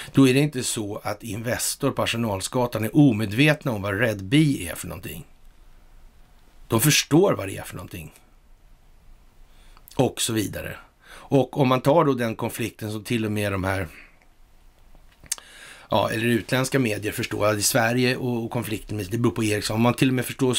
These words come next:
alltså, utifrån det skulle man nästan kunna dra slutsatsen att, ja, men då kanske, om de drar, stänger det där, då kanske de kunde googla Red Bee då, eller?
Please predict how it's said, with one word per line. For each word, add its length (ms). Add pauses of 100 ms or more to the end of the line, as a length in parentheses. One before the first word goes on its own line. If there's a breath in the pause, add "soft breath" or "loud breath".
(100)
alltså, 340 (1800 loud breath)
utifrån 420
det 240
skulle 220
man 120
nästan 240
kunna 160
dra 200
slutsatsen 600
att, 140
ja, 80
men 300
då 240
kanske, 380
om 160
de 160
drar, 200
stänger 360
det 80
där, 300
då 100
kanske 240
de 140
kunde 200
googla 320
Red 180
Bee 180
då, 120
eller? 360